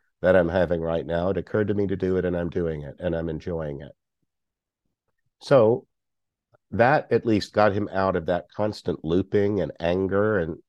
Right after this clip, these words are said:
so on, and he at least could have a positive view of himself. I think that's important, don't you? Well, the interesting thing is when it came time for us to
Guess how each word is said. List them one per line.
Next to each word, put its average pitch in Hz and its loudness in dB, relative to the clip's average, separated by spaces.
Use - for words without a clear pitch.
so 104 -2
on, 113 0
and 107 -4
he 98 -4
at 104 -2
least 113 -4
could 107 -2
have 101 4
a 90 4
positive 107 0
view 95 -4
of 85 -12
himself. 71 -10
I 104 -4
think 135 -6
that's - -2
important, 80 -8
don't 90 -4
you? 117 -6
Well, 135 4
the 101 2
interesting 113 0
thing 90 -2
is 87 -2
when 101 2
it 92 -2
came 110 0
time 117 0
for 90 0
us - -4
to 87 -2